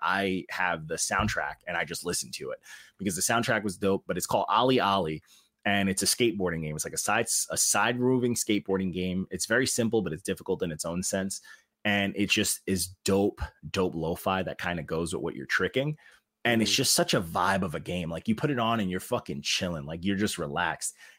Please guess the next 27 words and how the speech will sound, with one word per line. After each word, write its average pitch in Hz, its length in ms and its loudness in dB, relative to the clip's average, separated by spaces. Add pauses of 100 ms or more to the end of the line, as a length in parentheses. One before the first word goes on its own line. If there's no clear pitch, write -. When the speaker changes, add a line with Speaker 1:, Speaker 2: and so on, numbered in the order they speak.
Speaker 1:
And 107 400 4
they 107 180 2
released 113 400 2
the 104 120 0
trailer 127 420 2
for 98 220 0
Ollie 107 280 2
Ollie 107 260 2
World, 98 680 2
the 85 80 -4
new 107 180 4
one, 95 360 2
and 92 100 -8
it - 140 -12
looks 95 240 -6
so 92 320 -2
good. 95 280 -2
And 73 120 -6
the 80 40 -8
music 90 400 -10
looks - 220 -8
so 87 480 -4 (100)
fucking, 82 460 -4
like, 90 220 -8
sounds 92 340 -4
so 92 480 -2
good. 85 300 -8